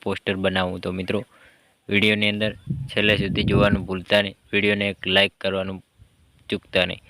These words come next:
તો જોઈ શકો મિત્રો, કાઇન માસ્ટરથી તો પોસ્ટર એડિટિંગ. કાઇન માસ્ટરથી આવી રીતે આપણે એક સોંગનું પોસ્ટર બનાવવાનું હોય. કેવી રીતે પોસ્ટર બનાવવું તે મિત્રો શીખડાવું મિત્રો, વીડિયોની અંદર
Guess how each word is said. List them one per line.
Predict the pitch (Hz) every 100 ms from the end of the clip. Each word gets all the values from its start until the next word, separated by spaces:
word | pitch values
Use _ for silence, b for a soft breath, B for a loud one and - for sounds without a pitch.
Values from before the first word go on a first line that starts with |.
| B B -
તો | 95 98 95
જોઈ | 113 120
શકો | 127 131 120
મિત્રો, | 113 117 - - _ _ -
કાઇન | 110 107 104
માસ્ટરથી | 98 95 104 92 107 127 _ _ _ _ _ _ _ _
તો | 101 98 95 _
પોસ્ટર | 110 - 104 95
એડિટિંગ. | 95 95 95 107 - _ _ _ 110 - _ -
કાઇન | 107 104
માસ્ટરથી | 107 - 101 - 107
આવી | 101 104 101
રીતે | 101 101
આપણે | 98 101 101
એક | - _ _ -
સોંગનું | - 101 101 98 -
પોસ્ટર | 95 92 101 95
બનાવવાનું | 98 98 98 98
હોય. | 95 98 _ _
કેવી | 101 104 104
રીતે | 104 101 -
પોસ્ટર | 101 - 98 92
બનાવવું | 98 98 98 95
તે | 98 98
મિત્રો | 92 98 98 -
શીખડાવું | 98 - 95 95
મિત્રો, | 95 95 98 95
વીડિયોની | 92 98 95 95
અંદર | 95 98